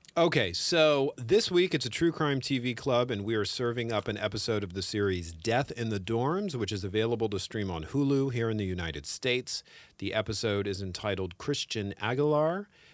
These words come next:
It is season one. There is only one season, and it is episode two. So should I proceed? And I will say at the outset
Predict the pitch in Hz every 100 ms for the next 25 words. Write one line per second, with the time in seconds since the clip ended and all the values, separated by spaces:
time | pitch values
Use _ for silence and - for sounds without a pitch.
0 | - 107 95 - 131 131 120 113 113 127
1 | 120 104 95 117 123 92 85 80 - 80
2 | 80 110 104 87 87 92 82 - 82 87
3 | - 76 71 73 - - - 78 64 -
4 | - - 80 67 - 69 69 65 67 73
5 | - _ _ _ _ _ - 85 - 104
6 | 107 95 107 104 92 - 127 135 151 147
7 | 104 92 - 123